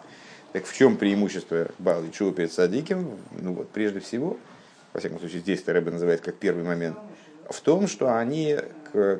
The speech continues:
крайне сильно стремятся к божественности, в отличие от цадиким. Цадиким тоже хотят, э, прини-, приникнуть к божественности, всё их желание приникнуть к божественности, но та сила, с которой,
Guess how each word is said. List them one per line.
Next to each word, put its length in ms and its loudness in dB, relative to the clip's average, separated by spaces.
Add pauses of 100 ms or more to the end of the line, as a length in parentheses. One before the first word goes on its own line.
крайне 640 4
сильно 460 -2
стремятся 520 -2
к 40 -2
божественности, 580 0
в 120 0
отличие 580 -2
от 160 -4
цадиким. 520 0 (1000)
Цадиким 400 -2
тоже 300 8
хотят, 340 4
э, 400 -10 (340)
прини-, 300 -2
приникнуть 500 0
к 40 -6
божественности, 760 -2
всё 160 0
их 140 4
желание 440 2
приникнуть 400 -6
к 40 -10
божественности, 500 -4
но 180 0
та 280 4
сила, 400 -2
с 80 -12
которой, 500 -2